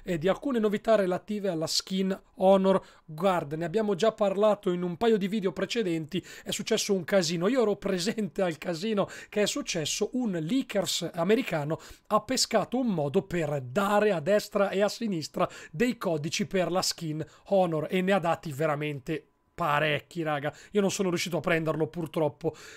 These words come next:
Cos'è successo? Epic Games, dopo circa trenta minuti, ha bloccato la possibilità di ottenere la skin in questione, che vi ricordo,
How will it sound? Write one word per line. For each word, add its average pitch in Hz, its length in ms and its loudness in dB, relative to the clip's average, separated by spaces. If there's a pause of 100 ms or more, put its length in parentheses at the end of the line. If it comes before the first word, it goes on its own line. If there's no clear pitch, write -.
(100)
Cos'è 247 220 -2
successo? - 600 0
Epic 190 280 0
Games, 208 420 0
dopo 180 220 -4
circa 196 360 -2
trenta 214 440 0
minuti, 208 460 2
ha 175 80 4
bloccato 170 960 0 (680)
la 180 100 -2
possibilità 156 720 0 (240)
di 165 140 -2
ottenere 202 460 2
la 165 160 0
skin 165 720 0
in 185 160 -2
questione, 185 580 0
che 165 160 -4
vi 143 100 -2
ricordo, 151 540 4